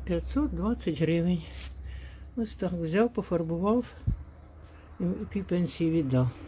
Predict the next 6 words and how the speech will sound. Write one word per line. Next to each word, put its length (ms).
А 40
що 180
поробиш? 500
Все 120
рівно 220
потрібно 540